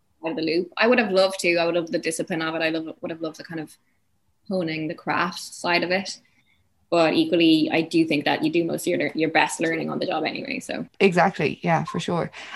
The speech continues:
Speaker 2: Um, I think, are there sirens going off outside my apartment or your apartment?
Speaker 1: Hi. Yeah. <laughs> Sorry.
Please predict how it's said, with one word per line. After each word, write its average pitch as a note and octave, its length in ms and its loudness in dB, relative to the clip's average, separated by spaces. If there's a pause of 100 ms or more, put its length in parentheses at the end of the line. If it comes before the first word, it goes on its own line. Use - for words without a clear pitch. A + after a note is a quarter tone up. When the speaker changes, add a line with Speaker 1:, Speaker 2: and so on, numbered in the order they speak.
(120)
Speaker 2:
Um, E3+ 360 4 (280)
I - 100 -2
think, G#3+ 220 0 (180)
are A3+ 60 4
there A#3+ 120 4
sirens D4+ 460 4
going B3 220 6
off A#3+ 160 8
outside G3+ 360 6
my F3+ 220 8
apartment G#3+ 480 6
or G3 80 6
your E3 180 6
apartment? E3+ 500 4 (340)
Speaker 1:
Hi. - 140 4
Yeah. - 1000 0
<laughs> - 320 -14
Sorry. - 220 -6